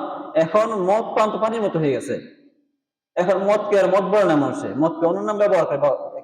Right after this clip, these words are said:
তারা ঠিক খাইতেছে, শ্যাম্পেন বলে, এই বলে, সে অনেক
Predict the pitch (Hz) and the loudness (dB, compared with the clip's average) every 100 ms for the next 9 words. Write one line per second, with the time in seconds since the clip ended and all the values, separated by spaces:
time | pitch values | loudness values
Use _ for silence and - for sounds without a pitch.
0 | - 127 117 - 127 _ _ _ - 127 | -8 -8 -8 -12 -20 _ _ _ -10 -8
1 | 113 101 - _ _ _ _ _ _ _ | -8 -14 -18 _ _ _ _ _ _ _
2 | _ _ _ - 165 156 156 151 143 139 | _ _ _ -6 0 0 0 0 2 2
3 | 139 135 - 139 135 135 139 247 339 | 0 -2 0 -2 0 -2 -2 -2 -2